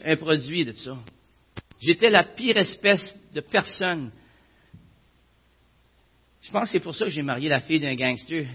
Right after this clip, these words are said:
Les pasteurs voulaient pas que je marie leur fille. Le, leur fille. Moi, ma vie a dras-,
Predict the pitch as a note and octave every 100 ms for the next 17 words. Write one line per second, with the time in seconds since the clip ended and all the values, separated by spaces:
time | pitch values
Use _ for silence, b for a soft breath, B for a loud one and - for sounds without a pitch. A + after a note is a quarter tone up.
0 | b b b b _ _ _ _ _ -
1 | C3 D#3 C#3 - E3+ C#3 C#3+ D#3 C#3 C3
2 | C3 C3+ B2 G2 D#3+ D3 C3 - b b
3 | b b b - - C3 B2+ B2+ B2 -
4 | C3 C3+ - - _ _ _ _ _ b
5 | b b b b b b _ _ _ _
6 | _ _ _ D#3+ D#3 _ _ - - _
7 | _ _ - A3 F3 F3+ G3+ D#3 D#3+ F#3+
8 | G3